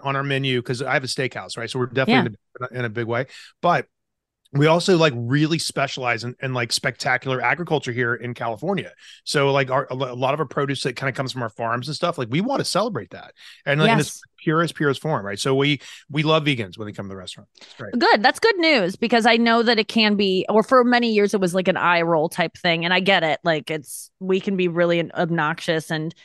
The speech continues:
Speaker 2: self-righteous and have to explain, uh, "Oh, my, I'm special. I'm different 'cause my dietary restriction." I don't,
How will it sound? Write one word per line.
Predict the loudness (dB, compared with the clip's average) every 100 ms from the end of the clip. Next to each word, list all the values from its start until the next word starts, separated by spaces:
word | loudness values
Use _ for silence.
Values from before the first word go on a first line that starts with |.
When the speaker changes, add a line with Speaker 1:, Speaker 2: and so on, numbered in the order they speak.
| _
Speaker 2:
self-righteous | -2 0 2 0 2 2 2 2 -2
and | -4 -6 -10 -20 -20 _ _ _ _ _
have | -2 0
to | 2
explain, | 0 -2 -2 2 2 2 -2 0
uh, | 0 0 0
"Oh, | 2
my, | 2 0 0
I'm | 0 0 -2
special. | -2 0 0 2 2
I'm | 2 2
different | 2 0 0 -6
'cause | -2
my | 0 0
dietary | 4 2 2 0 0
restriction." | 0 -4 -4 -4 -4
I | 0 2
don't, | 4 2